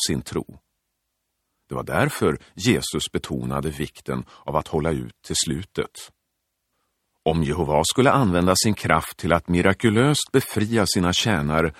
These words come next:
ur alla prövningar, skulle Satan kunna använda det mot Jehova för att smäda honom och ifrågasätta att vi tjänar honom av rätt motiv.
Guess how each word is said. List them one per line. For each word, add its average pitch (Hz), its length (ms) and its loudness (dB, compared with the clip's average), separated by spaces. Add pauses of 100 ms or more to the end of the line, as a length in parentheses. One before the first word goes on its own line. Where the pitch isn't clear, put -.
(140)
ur - 260 -6
alla 95 380 2
prövningar, 69 680 0 (420)
skulle - 280 -6 (140)
Satan 101 360 2
kunna 80 260 -2
använda 98 540 -2
det 80 200 -2
mot 92 420 -2
Jehova 82 460 -4 (400)
för 110 100 0
att 113 240 4
smäda 120 380 2
honom 71 400 0
och 87 100 2
ifrågasätta 98 800 2
att - 120 -2
vi 98 60 2
tjänar 85 380 0
honom 87 300 0
av 82 120 -2
rätt 85 260 -4
motiv. 92 520 -4